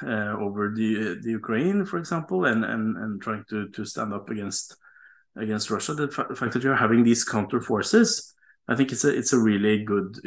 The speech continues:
good sign, and, and that we're having so much focus on how to stop budding autocratization processes. And small shifts in the global environment, if things were to happen in, in Russia with the regime there, losing in Ukraine,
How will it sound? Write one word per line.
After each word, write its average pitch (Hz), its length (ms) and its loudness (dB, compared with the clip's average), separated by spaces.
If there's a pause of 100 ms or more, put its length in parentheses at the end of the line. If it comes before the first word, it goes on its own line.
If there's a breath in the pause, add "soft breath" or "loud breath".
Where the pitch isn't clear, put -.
good 107 180 0
sign, 113 240 6
and, 120 160 6
and 117 260 4
that 110 160 0
we're 123 120 0
having 110 240 -2
so - 160 -2
much 113 160 2
focus 104 380 -4
on 107 100 -6
how 104 140 -2
to - 140 -12
stop - 400 0 (840)
budding 107 640 2 (460 loud breath)
autocratization 104 840 -2
processes. - 720 -2 (460 loud breath)
And 127 460 2
small 147 360 6
shifts 180 360 2
in 151 80 2
the 147 60 4
global 117 320 4
environment, 120 600 2 (240)
if - 240 -6
things 135 280 0
were 120 120 0
to 113 100 -6
happen 107 380 -4
in, 98 360 -8
in 98 280 -8
Russia 139 320 0
with 160 160 -2
the 139 80 -2
regime 131 380 -2
there, 135 400 0 (380 loud breath)
losing 123 340 2
in 113 100 4
Ukraine, 113 640 0